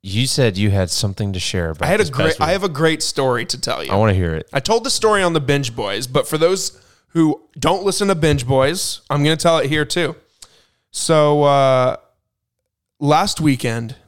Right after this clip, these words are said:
Speaker 2: a little movie called Dune came out. I'm sure you've seen the
Speaker 1: Okay.
Speaker 2: promo and marketing somewhere for
Speaker 1: I've
Speaker 2: it.
Speaker 1: seen, I've seen some Dune stuff.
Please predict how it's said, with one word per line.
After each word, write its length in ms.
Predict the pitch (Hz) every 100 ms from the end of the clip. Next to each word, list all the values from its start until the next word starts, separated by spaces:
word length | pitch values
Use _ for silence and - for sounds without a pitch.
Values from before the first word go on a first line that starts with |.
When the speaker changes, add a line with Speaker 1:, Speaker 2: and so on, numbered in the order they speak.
| _ _ _ _
Speaker 2:
a 40 | 151
little 140 | 165
movie 260 | 165 165 160
called 320 | 165 139 113
Dune 320 | 135 156 156
came 280 | - 120 87
out. 240 | 76 60 - _ _
I'm 60 | 135
sure 160 | - 139
you've 120 | 131
seen 180 | - 139
the 60 | 98
Speaker 1:
Okay. 80 |
Speaker 2:
promo 360 | 147 135 135 127
and 100 | 120
marketing 600 | 120 127 123 120 120 110
somewhere 540 | - 147 139 120 143
for 120 | - 110
Speaker 1:
I've 120 | 107
Speaker 2:
it. 60 |
Speaker 1:
seen, 680 | - - 131 123 117 110 - -
I've 220 | 110 101
seen 340 | - 117 117
some 280 | 110 107 95
Dune 340 | 87 98 92
stuff. 420 | 87 - 80 -